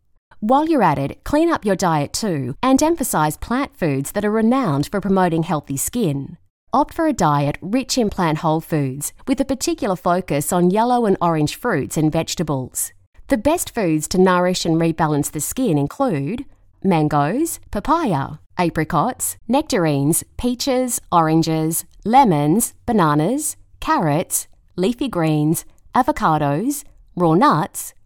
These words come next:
almonds, macadamias, walnuts and pecans, extra virgin olive oil. Finally, now is the time to minimize soda, fast food, refined sugars and carbs, alcohol and highly processed foods,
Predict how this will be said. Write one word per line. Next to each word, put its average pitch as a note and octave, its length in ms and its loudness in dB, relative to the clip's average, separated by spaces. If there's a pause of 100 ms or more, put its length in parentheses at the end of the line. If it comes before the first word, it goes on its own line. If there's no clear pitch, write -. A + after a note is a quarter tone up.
almonds, A3+ 520 2
macadamias, D#3+ 880 0
walnuts D#3+ 480 0
and D3 120 0
pecans, E3 720 0 (260)
extra B3 340 0
virgin F3 380 2
olive D#3+ 240 2
oil. C#3+ 460 -2 (500)
Finally, B3+ 580 2
now B3+ 380 4
is C#4 120 0
the A#3 100 -6
time E3 340 2
to F#3+ 100 0
minimize E3 460 4
soda, D#3 580 0 (220)
fast A3+ 340 4
food, F#3 440 -2
refined G#3+ 480 0
sugars E3+ 380 -2
and D3+ 120 2
carbs, D#3+ 580 -2 (140)
alcohol G#3+ 640 2
and F#3 220 2
highly F3 320 0
processed D#3+ 600 -4
foods, D#3+ 480 -2